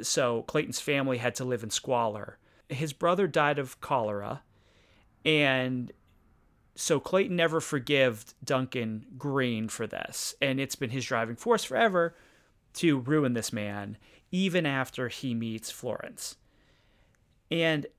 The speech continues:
I, so that was the thing, is, like, even, like, Clayton had the scars on him, and the, the thing that separates those two, and I think the reason why I like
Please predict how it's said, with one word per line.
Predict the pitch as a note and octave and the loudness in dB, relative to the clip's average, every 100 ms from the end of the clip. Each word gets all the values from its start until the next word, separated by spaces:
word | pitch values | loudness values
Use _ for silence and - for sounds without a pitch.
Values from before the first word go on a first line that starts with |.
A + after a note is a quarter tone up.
| - | -8
I, | C3 | -4
so | - F3+ | 0 2
that | G#3 | 4
was | B3 A3 | 4 2
the | G3+ | 0
thing, | - F#3+ C#3 | 0 0 0
is, | C3 | -2
like, | C#3+ B2+ A#2+ - | 0 0 -2 -6
even, | E3 F3 F3 D#3 | -4 0 0 0
like, | A#2 A#2+ - _ - | -2 -4 -10 _ -12
Clayton | - D#3+ - | -2 0 0
had | B2 B2+ A2+ | -4 -4 -6
the | - | -6
scars | - - E3+ F3+ F#3 F3+ F#3 | -4 0 4 6 6 4 0
on | D#3+ D#3 D#3 | 0 0 -4
him, | C3 D3+ D3 C#3+ C#3+ C#3 C3+ | -4 -2 -2 -2 -2 -4 -4
and | A2+ A2 G#2+ G#2+ _ _ _ _ _ _ _ - C#3 | -4 -6 -8 -10 _ _ _ _ _ _ _ -18 -8
the, | - E3+ - D3+ | -2 -2 -2 0
the | E3 | 0
thing | - - A#3+ A#3+ A3 | 0 -2 0 2 2
that | G3+ F#3 | 2 2
separates | - G3 G3 F3 E3 D3+ | 0 0 0 2 2 2
those | - C3 - | 0 0 0
two, | - B3 A#3+ | -4 0 2
and | E3 | 2
I | C#3 | 0
think | - D3 | -2 -4
the | D3+ | -2
reason | C3+ C#3+ B2 C3 | -2 -2 -2 -2
why | B2 A#2+ A#2+ A#2+ | 0 2 2 2
I | B2 | 0
like | B2+ B2 A#2 A2+ - | 0 0 0 -4 -12